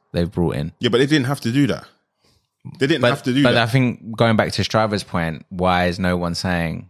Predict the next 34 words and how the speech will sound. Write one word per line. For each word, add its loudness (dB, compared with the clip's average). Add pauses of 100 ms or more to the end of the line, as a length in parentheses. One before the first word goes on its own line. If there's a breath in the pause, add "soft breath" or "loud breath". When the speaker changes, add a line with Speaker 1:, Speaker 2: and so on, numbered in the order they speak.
(520 loud breath)
Speaker 2:
Yeah, 4
so 0
'cause, 0
Speaker 1:
'Cause 2
Speaker 2:
'cause, 2
Speaker 1:
it, -4
for 2
Speaker 2:
'cause 4
Speaker 1:
instance, 2
Speaker 2:
what 6
Speaker 1:
if 0
Liverpool 4
were 4
to -4
do 2
that, 2
if -6
a -2
Man 0
United 0
were -2
to -10
do -2
that, 0
if, -6 (120)
if, -8
uh, 0
a -2
Man 2
City -2
were -2
to -6
do 0
that, -2